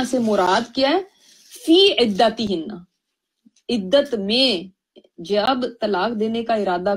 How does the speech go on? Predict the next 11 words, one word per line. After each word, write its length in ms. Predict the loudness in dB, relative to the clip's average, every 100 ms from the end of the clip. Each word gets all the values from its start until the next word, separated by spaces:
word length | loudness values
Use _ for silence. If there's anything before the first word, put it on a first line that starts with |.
| -4
کرو 320 | -4 0 0
تو 240 | 0 0
یعنی 440 | 0 -2 -4 -4 -6
عدت 460 | -8 -4 0 0 0
کے 200 | -4 -4 -4
آغاز 800 | -2 0 0 2 4 4 4 0
میں، 340 | -4 -6 -8
عدت 360 | -8 -6 -6 -6
کے 180 | -4 -4
شروع 480 | -4 -2 2 4 2
میں 240 | 0 -2